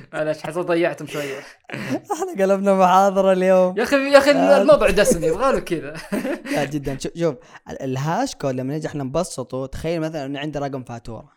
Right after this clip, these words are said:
Speaker 2: حلو؟
Speaker 1: يس.
Speaker 2: رقم الفاتورة هو معد على جميع أصناف هذه الفاتورة. لو أنا شطبت أو عدلت أو أضفت على هذه الفاتورة حقت مثلًا فاتورة مطعم، فاتورة إلى آخره مثلًا يعني،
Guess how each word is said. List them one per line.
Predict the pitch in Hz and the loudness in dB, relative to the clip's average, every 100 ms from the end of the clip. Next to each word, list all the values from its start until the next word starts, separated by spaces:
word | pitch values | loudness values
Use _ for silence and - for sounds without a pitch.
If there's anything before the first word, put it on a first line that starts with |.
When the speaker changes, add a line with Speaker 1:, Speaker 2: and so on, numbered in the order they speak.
| _ | _
Speaker 2:
حلو؟ | - 131 165 - _ _ _ _ | -10 -8 -8 -12 _ _ _ _
Speaker 1:
يس. | 143 | -4
Speaker 2:
رقم | 170 226 | -4 -2
الفاتورة | 202 165 151 165 175 208 | -4 -4 -4 -2 -2 0
هو | 247 139 156 151 | -4 -6 -4 -4
معد | 147 175 175 - | -4 -4 -6 -8
على | 143 139 | -8 -8
جميع | 147 185 185 | -8 -8 -8
أصناف | - - 185 151 | -10 -8 -6 -4
هذه | 156 156 | -4 -6
الفاتورة. | 131 123 - 120 113 - _ _ - | -6 -10 -10 -14 -14 -18 _ _ -8
لو | 139 | -8
أنا | - 220 185 | -6 -6 -4
شطبت | 165 151 165 143 - 135 | -6 -4 -4 -6 -14 -8
أو | 123 | -6
عدلت | 127 139 139 160 135 - 143 | -6 -6 -2 -2 -2 -6 -4
أو | 147 | -4
أضفت | 139 156 156 - | -4 -6 -8 -8
على | 127 | -6
هذه | 131 175 185 | -2 -2 -2
الفاتورة | 180 151 147 156 | -4 -6 -2 -4
حقت | - 135 - | -4 -10 -10
مثلًا | 135 135 | -10 -10
فاتورة | - 135 127 - | -12 -10 -10 -8
مطعم، | 131 135 127 127 | -10 -10 -12 -10
فاتورة | 120 120 127 123 | -12 -10 -12 -12
إلى | 131 123 | -12 -12
آخره | 131 | -10
مثلًا | 139 123 110 | -10 -8 -12
يعني، | 95 - 120 | -14 -16 -20